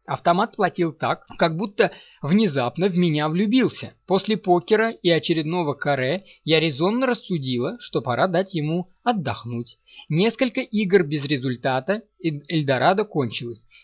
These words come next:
Теперь уж он долго ничего не выдаст. Я покинула гада и ушла, даже повернулась к нему спиной, чтобы потерять с ним всяческий контакт. Не прошло и четверти часа, как ко мне подлетел доброжелатель из числа зрителей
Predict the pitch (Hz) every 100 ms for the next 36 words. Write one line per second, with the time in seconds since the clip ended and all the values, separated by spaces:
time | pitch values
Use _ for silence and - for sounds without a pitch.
0 | - 156 208 262 262 247 220 - 165 139
1 | 151 220 208 185 143 - 127 160 165 147
2 | 123 110 107 - _ _ - 120 220 233
3 | 208 160 156 190 214 233 240 240 240 254
4 | 160 - 127 135 - _ 135 165 160 175
5 | 170 160 180 247 240 - 156 160 190 -
6 | 254 240 139 - 143 147 - 143 185 196
7 | 220 202 - 131 - - 147 165 165 -
8 | 104 _ _ _ - - 147 196 - 196
9 | - 254 262 214 - 240 254 208 - 175
10 | - 240 262 - 117 - - 190 190 214
11 | 214 220 254 226 190 196 220 233 190 170
12 | 147 160 170 226 - 127 160 - 160 165
13 | 143 131 214 - 131 120